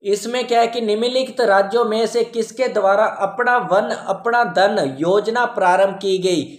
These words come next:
तो दोस्तों योजना से हंड्रेड परसेंट आपके एग्जाम में क्वेश्चन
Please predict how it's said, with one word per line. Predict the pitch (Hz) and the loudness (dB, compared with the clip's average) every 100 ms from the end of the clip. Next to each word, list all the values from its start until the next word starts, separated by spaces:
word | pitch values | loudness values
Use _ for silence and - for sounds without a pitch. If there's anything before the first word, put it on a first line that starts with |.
| _ - | _ -8
तो | 214 | 0
दोस्तों | 226 233 233 233 | 2 2 0 0
योजना | 190 196 214 247 | 2 2 2 0
से | 240 233 | -2 -2
हंड्रेड | 196 196 240 226 | -2 -2 -4 -6
परसेंट | 226 202 226 220 | -8 -6 -4 -2
आपके | 202 208 214 | -2 -2 -4
एग्जाम | 202 190 208 208 | -4 -2 -2 -2
में | 214 | -4
क्वेश्चन | 208 202 - 247 | -4 -4 -4 -8